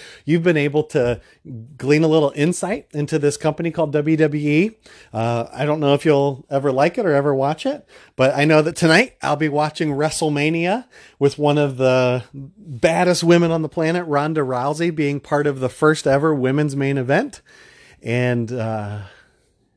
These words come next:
hey, if you're up for it and you hear this on Sunday before it starts at seven P M, why don't you take your free month of the W W E Network and check it out? You might have some fun, laugh a little, and learn a little something today about business and, and leadership and what they're doing. So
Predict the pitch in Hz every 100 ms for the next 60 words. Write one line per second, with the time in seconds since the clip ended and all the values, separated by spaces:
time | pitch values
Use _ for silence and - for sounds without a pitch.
0 | _ _ _ _ _ _ _ _ - 349
1 | - 175 220 - 233 240 202 170 185 196
2 | 196 196 185 175 196 190 190 180 165 190
3 | 185 185 - 185 185 - 175 - 170 180
4 | 175 190 175 185 190 - - - _ -
5 | 147 156 - 156 147 143 - _ _ _
6 | 170 165 165 147 - 165 165 156 151 151
7 | 131 127 131 131 131 131 127 127 131 120
8 | 127 117 - 113 - 123 117 110 104 107
9 | 123 135 131 127 127 135 120 - 147 143
10 | 143 - - - 127 127 135 147 131 127
11 | 127 120 120 123 123 113 110 104 110 104
12 | 110 107 117 101 98 107 104 104 123 113
13 | 107 113 110 - 110 107 110 120 117 113
14 | 113 107 - 110 104 107 - 107 101 104
15 | 95 95 98 110 101